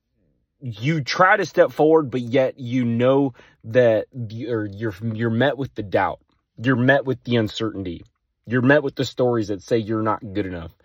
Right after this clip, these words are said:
You're met with the stories that say, "This is impossible." And so what happens is every time you try to take that step forward into this battle, you get hit. You get punched. You get punched again.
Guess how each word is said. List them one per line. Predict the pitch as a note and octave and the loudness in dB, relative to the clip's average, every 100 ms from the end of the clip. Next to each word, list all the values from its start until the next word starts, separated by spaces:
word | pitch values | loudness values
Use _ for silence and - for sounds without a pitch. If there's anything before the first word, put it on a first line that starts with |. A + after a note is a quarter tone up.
| - - - - | -20 -20 -20 -6
You're | A#2 | 0
met | B2 C#3 C#3+ | 4 4 4
with | C#3 | 0
the | D3 | -4
stories | - B2+ A#2+ A#2+ G#2 | 0 0 2 0 -2
that | F#2+ | -4
say, | - G#2+ | 0 2
"This | G2+ B2 | 2 -2
is | C#3 A#2 | 0 -2
impossible." | G#2 - G#2 - F2 - - _ _ _ _ _ _ _ _ - - | -2 -2 -4 -4 -16 -18 -20 _ _ _ _ _ _ _ _ -10 -2
And | C3 | 0
so | B2+ D#3 | 6 6
what | D3+ | 6
happens | D3+ F3 F#3 E3+ B2+ | 4 0 0 -2 -2
is | A#2 | -2
every | C#3 E3+ | -2 -2
time | - D#3+ D3+ | -2 -2 -2
you | |
try | A#2 C#3 | -2 -2
to | C3 | -2
take | G#2+ C#3 A#2 | -4 -8 -4
that | A#2+ A2 | -4 -4
step | - A2+ - | -4 -4 -4
forward | C3+ C#3 G#2+ G2+ - - _ | -6 -4 -6 -8 -14 -20 _
into | C3 C#3 C#3+ | -6 -4 -4
this | B2 A2+ | -6 -6
battle, | F#2 A#2 B2+ G#2+ G2+ | -2 0 2 0 -2
you | G#2+ | -4
get | B2 C3+ | 0 0
hit. | A2+ B2 D3 - _ _ _ _ _ _ _ - | 0 4 4 4 _ _ _ _ _ _ _ -12
You | G#2 | -6
get | A#2+ | -6
punched. | - D3+ A2+ - - - _ _ _ _ _ | -2 0 0 -4 -18 -20 _ _ _ _ _
You | G2+ | -4
get | A2+ - | -2 0
punched | D3+ C#3 - | 0 0 -2
again. | G#2 A#2+ F#2 A2+ | -2 -2 -2 -8